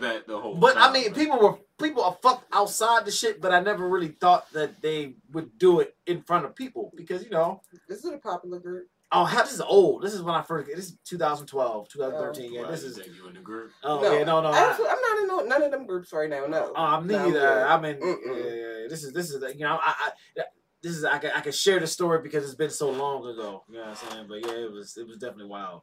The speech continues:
Speaker 1: Do they still have the groups where they, uh, expose, like, the cheaters and shit?
Speaker 2: I'm pretty sure they do.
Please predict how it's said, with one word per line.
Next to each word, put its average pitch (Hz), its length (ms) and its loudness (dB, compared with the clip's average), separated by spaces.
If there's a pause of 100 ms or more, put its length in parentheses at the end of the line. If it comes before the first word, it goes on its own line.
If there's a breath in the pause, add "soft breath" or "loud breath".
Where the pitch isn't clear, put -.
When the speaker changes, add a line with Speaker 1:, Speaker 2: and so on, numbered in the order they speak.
Speaker 1:
Do 123 120 -12
they 156 140 -6
still 175 300 -8
have 151 160 -8
the 113 80 -8
groups 107 440 -14
where 104 140 -12 (240)
they, 90 260 -14 (160)
uh, 82 140 -12
expose, 90 560 -18
like, 82 180 -16
the - 120 -20
cheaters - 540 -20
and - 140 -20
shit? - 140 -20 (160)
Speaker 2:
I'm - 140 -8
pretty 180 200 -4
sure 147 220 -6
they 110 100 -10
do. 156 220 -8